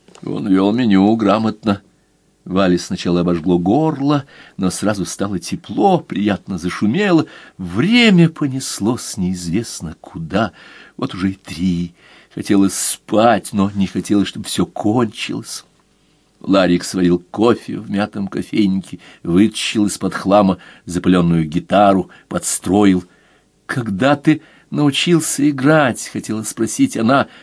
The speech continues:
но не спросила. Хотелось молчать, слушать, сидеть так рядом с ним, подобрав ноги и укутавшись в плед, и ждать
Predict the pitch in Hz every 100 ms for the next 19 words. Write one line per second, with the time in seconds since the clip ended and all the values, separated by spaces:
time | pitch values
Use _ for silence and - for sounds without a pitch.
0 | - 98 90 - - 87 - - 127 110
1 | 90 - _ _ - 98 87 82 82 82
2 | - 170 170 - - _ _ _ _ -
3 | - 107 190 - - 147 - _ _ _
4 | _ _ - - 104 107 226 226 _ 190
5 | 180 - 143 139 127 127 - 120 131 113
6 | 90 - - - - 113 147 127 - 104
7 | 143 160 120 101 113 117 - 165 127 -
8 | 113 - - - 120 156 123 - 113 101
9 | 90 85 139 98 -